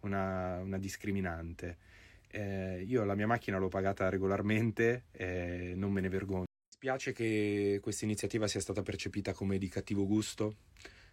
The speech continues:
eh, però se i miei utenti mi chiedono di fare qualcosa che è a fin di bene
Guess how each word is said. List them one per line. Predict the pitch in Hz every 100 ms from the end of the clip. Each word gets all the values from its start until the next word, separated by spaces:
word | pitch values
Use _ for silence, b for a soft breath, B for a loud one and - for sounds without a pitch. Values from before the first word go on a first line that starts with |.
| -
eh, | 98 90 90 90 90 90
però | - 107 110 101 95 95 - - - - - -
se | - 117
i |
miei | 117 120
utenti | 123 120 120 113
mi | 110
chiedono | 98 117 117 110
di | 98
fare | 104 104
qualcosa | 95 95 - 104 85 85 82 - - -
che | - 95 95
è |
a | 113 95
fin | - 110
di | 117
bene | 113 101 101 101